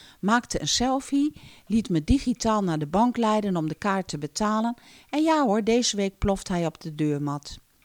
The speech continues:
Nu kan ik op vertoon van deze kaart gratis de musea in om allerlei schatten te ontdekken en te bekijken.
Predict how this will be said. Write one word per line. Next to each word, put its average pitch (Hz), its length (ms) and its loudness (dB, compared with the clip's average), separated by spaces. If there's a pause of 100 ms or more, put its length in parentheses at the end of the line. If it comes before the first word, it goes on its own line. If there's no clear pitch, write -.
(500)
Nu 285 160 8
kan 254 180 4
ik 220 120 0
op 170 100 0
vertoon 214 480 0
van 196 160 -4
deze 196 340 0
kaart 165 340 -4
gratis 262 640 -2
de 208 100 -2
musea 160 560 0
in 156 180 -4
om 131 160 -2
allerlei 185 380 0
schatten 233 520 0
te - 120 -6
ontdekken 165 560 -4
en 214 180 -4
te 185 120 -6
bekijken. 147 680 -8